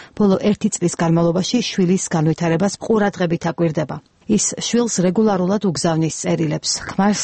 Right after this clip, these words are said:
ტელეფონით ელაპარაკება ბავშვის განათლებაზე და მუსიკის თუ სპორტის წრეებში მიღწეულ წარმატებაზე. თუმცა, დემიდოვის თქმით, ალოხინასთან მისვლისას ყოველ ჯერზე ბავშვი თავიდან ავლენს დედის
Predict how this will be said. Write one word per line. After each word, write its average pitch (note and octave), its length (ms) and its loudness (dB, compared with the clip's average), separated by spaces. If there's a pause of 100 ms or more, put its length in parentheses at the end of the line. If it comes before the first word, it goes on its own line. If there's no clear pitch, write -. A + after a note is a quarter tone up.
ტელეფონით E3+ 500 0
ელაპარაკება D#3+ 640 0
ბავშვის E3 380 -2
განათლებაზე E3 680 0
და A3+ 160 0
მუსიკის F3 420 0
თუ - 160 -2
სპორტის F#3 540 -2
წრეებში E3+ 420 0
მიღწეულ E3 480 0
წარმატებაზე. D#3+ 720 0 (140)
თუმცა, G3 300 0 (260)
დემიდოვის E3 600 0
თქმით, A3 240 0 (360)
ალოხინასთან G3+ 800 2
მისვლისას F#3+ 600 0 (100)
ყოველ F#3 340 0
ჯერზე F#3+ 460 2
ბავშვი F#3 520 0
თავიდან G3+ 480 2
ავლენს E3+ 460 2
დედის E3+ 400 0